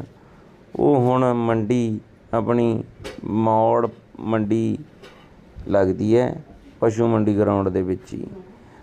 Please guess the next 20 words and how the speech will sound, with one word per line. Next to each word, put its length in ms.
ਆਪਾਂ 340
ਪੰਜਾਬ 480
ਦੀ 80
ਮੰਡੀ 400
ਹਮੇਸ਼ਾ 420
ਪੰਜਾਬ 480
'ਚ 80
ਹੀ 80
ਚੱਲਣੀ 420
ਚਾਹੀਦੀ 440
ਹੈ, 200
ਕਿਸੇ 480
ਬਾਹਰਲੇ 760
ਸਟੇਟ 460
'ਚ 80
ਜਾ 280
ਕੇ 180
ਨਹੀਂ 220
ਚਲਾਵਾਂਗੇ। 560
ਸਿਰਫ 340